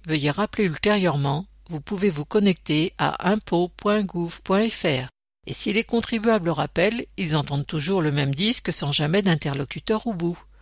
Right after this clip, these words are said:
Que vont devenir ceux qui n'ont pas accès à Internet ? Et tous ceux qui ont des problèmes compliqués à régler ? En outre, il est question de supprimer quarante-cinq postes en deux mille seize,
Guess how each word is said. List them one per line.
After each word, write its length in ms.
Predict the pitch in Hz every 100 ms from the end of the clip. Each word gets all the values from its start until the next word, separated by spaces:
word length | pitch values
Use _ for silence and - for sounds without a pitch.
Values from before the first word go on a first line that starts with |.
| - - -
Que 100 | 240
vont 180 | 254
devenir 420 | 247 233 226 262 262
ceux 140 | 196
qui 140 | -
n'ont 120 | 160 156
pas 180 | 185
accès 320 | 160 - - 160
à 60 |
Internet ? 720 | 151 143 151 156 156 - - - - - -
Et 80 | 170
tous 160 | - 185
ceux 220 | - 233
qui 160 | - 196
ont 80 |
des 120 | 190 180
problèmes 400 | - 165 175 170
compliqués 640 | 202 190 180 - 175 165
à 60 | 156
régler ? 420 | 165 156 170 - - - - - -
En 140 | 131 156
outre, 240 | 208 -
il 100 | 156
est 80 | 147
question 360 | 180 147 208 196
de 100 | 156
supprimer 500 | - - 190 190 214
quarante-cinq 600 | - 190 185 180 180 165
postes 300 | 196 180 170
en 60 |
deux 120 | 151
mille 180 | 147 147
seize, 480 | - 196 196 190